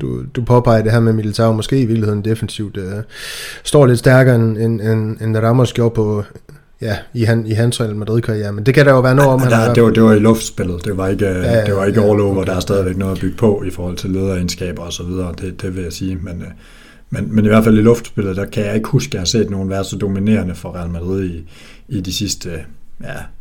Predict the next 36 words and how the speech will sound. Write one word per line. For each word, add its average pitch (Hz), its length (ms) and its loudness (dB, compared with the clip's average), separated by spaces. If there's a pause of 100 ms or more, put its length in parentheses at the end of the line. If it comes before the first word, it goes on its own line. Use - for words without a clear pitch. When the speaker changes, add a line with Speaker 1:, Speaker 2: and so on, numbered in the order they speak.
(1120)
Speaker 2:
ti 101 220 -8
femten 92 380 -10
år. 85 220 -14 (1700)
Speaker 1:
Nej, 117 120 0
lige 117 120 -2
præcis, 113 240 0
og 113 60 4
han 117 100 4
har 123 120 4
heldigvis 120 380 0
en, 117 180 -2
en 117 180 -2
rigtig, 120 240 0
rigtig 117 240 -4
dygtig 123 260 0
leder 131 220 2
ved 110 80 -2
sin 110 140 -4
side 127 240 0
nu, 123 100 2
der, 113 200 0
der 113 140 -4
forhåbentlig 117 360 -2
kan 107 100 -8
få 113 100 -6
bygget 113 280 -6
de 117 80 0
her 120 60 0
egenskaber 120 460 -2
på 117 140 -2
ham, 110 100 -2
Malte, 107 260 -8
du 120 100 -6
vil 110 80 -4
tilføje 117 360 -6
nu. 113 100 -6